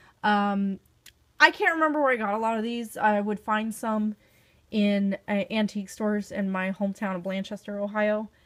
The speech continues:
Um, and then some were gifts from people. Uh, these are actually Saudi Arabian coffee cups, they're,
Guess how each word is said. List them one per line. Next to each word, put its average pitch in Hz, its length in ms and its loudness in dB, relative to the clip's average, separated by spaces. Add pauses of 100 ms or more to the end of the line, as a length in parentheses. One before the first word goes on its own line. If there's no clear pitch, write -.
(300)
Um, 180 580 -2 (300)
and 208 140 2
then 190 120 0
some 185 240 -2
were 185 120 -2
gifts 170 300 -6
from 170 240 -6
people. 180 480 -6 (520)
Uh, 190 280 -2
these 254 340 2
are 269 80 6
actually 214 380 0
Saudi 202 360 -2
Arabian 190 720 -4
coffee 214 320 -8
cups, 349 420 -6
they're, 185 260 -6